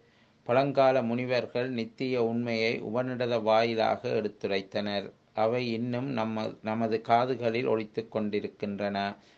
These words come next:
அந்த வார்க்க-, வார்த்தைகளின் ரீங்காரம் நமக்கு பிடிக்கின்றது. அவை தைரியமாக ஒரே உண்மையை நடைமுறை, நடை-, முறை-, முறை அறிவோடு எடுத்து கூறுகின்றன.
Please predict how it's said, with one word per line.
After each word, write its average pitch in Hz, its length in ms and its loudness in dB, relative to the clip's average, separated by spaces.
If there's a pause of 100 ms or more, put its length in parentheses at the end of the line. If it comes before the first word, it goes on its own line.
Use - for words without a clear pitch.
(140)
அந்த 120 280 2
வார்க்க-, 117 600 2
வார்த்தைகளின் 113 800 2
ரீங்காரம் 117 680 2
நமக்கு 107 440 -4
பிடிக்கின்றது. 101 1000 -4 (320)
அவை 120 360 2
தைரியமாக 123 880 0
ஒரே 120 320 2
உண்மையை 113 680 0 (220)
நடைமுறை, 117 720 0
நடை-, 127 540 -2 (640)
முறை-, 117 280 -2 (180)
முறை 117 360 2
அறிவோடு 113 720 4
எடுத்து 113 560 -4
கூறுகின்றன. 104 920 -2